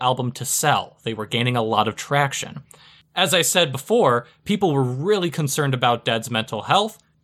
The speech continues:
Euronymous thought he was amazing.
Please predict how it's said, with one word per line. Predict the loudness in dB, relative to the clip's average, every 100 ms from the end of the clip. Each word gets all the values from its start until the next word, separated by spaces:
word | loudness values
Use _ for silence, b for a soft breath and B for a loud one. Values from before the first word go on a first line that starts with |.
| 0
Euronymous | 2 4 4 4 2 0
thought | 2 4 2 -2 _
he | -10 -8
was | 0 0 2
amazing. | -2 -6 0 0 0 -4 -12 -16